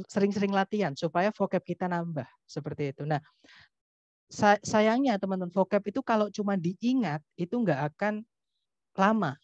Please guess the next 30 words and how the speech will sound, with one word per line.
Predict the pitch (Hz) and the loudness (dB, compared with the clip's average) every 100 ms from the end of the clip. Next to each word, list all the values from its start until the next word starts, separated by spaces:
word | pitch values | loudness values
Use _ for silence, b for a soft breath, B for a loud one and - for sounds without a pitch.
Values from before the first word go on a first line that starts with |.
| _ _ | _ _
oke? | 156 151 165 214 233 _ _ _ | -6 0 0 0 -4 _ _ _
Kita | - 208 214 | -2 4 6
tulis | 240 233 240 | 6 4 4
aja | 208 262 | 2 2
kadang | 233 220 | 0 0
kita | 233 214 | -2 -2
lupa. | 202 196 - 135 - _ _ _ | 0 -2 -4 -6 -6 _ _ _
Tapi | 156 175 | -2 0
kalau | 226 208 | 4 4
ada | 196 175 170 | 4 4 2
tulisan | 175 180 185 | 0 -2 -4
kan | 208 226 | -2 -2
enak, | 196 190 - 160 | -2 -4 -4 -4
lupa | 151 202 | 0 0
tinggal | 196 170 156 | 0 0 0
buka. | 147 147 135 - _ _ _ _ _ _ _ _ - | -2 -4 -6 -6 _ _ _ _ _ _ _ _ -4
Seperti | 170 - - 156 | -2 -2 0 -2
itu. | 151 147 | -2 -2
Jadi | 151 214 | 0 0
saran | 208 185 | 0 0
saya, | 180 170 175 247 - _ _ _ _ _ 208 | 0 0 2 0 -4 _ _ _ _ _ 0
ketika | 220 262 | 2 2
teman-teman | 254 233 226 220 220 214 | 0 0 0 0 -2 -2
nanti | 240 247 | -2 -4
menemukan | 240 208 208 196 226 - | -2 -4 -4 -4 -6 -4
vocab-vocab | 202 196 - 190 190 | -4 -4 -4 -6 -4
baru, | 160 165 233 208 139 220 - | -2 0 0 0 -6 -8 -10
itu | - | -10
silakan | 214 185 165 - | -6 -4 -4 -6
ditulis. | 180 160 165 180 156 147 - | -8 -8 -8 -8 -8 -8 -14